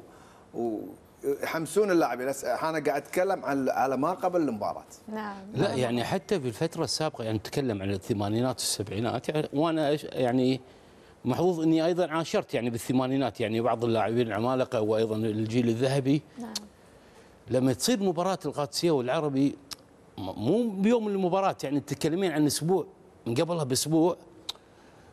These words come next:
Speaker 3: شوف الامور مو طبيعية، يعني قبل الروح والاخلاص للفنيلة، وهذا غير اختلفت عن المرحلة هذه. يعني الحين نتكلم عن المادة والاحتراف وشغل.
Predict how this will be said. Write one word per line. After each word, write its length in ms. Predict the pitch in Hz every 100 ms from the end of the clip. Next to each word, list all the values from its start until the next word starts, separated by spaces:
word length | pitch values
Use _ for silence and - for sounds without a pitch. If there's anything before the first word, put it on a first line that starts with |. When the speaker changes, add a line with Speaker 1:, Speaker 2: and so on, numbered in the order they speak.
| - 104
Speaker 3:
شوف 380 | - 208 185 135
الامور 640 | 135 117 78 123 160 185
مو 240 | 151 175 190
طبيعية، 640 | 196 165 156 170 165 117
يعني 640 | 107 104 123 123 104 117
قبل 340 | 190 175 135
الروح 480 | 123 117 165 160 -
والاخلاص 640 | 127 127 143 170 151 -
للفنيلة، 680 | 135 131 - 127 156 147 143
وهذا 480 | 127 120 139 151 156 180
غير 160 | 196
اختلفت 440 | 160 190 180 175 143
عن 140 | 151
المرحلة 640 | 147 147 139 165 143 139 135
هذه. 160 | 110
يعني 260 | 101 98 104
الحين 380 | 107 120 170 165
نتكلم 480 | - - 156 139
عن 80 | 107
المادة 420 | 110 127 143 139
والاحتراف 600 | 131 107 110 151 147 139
وشغل. 200 | 123 120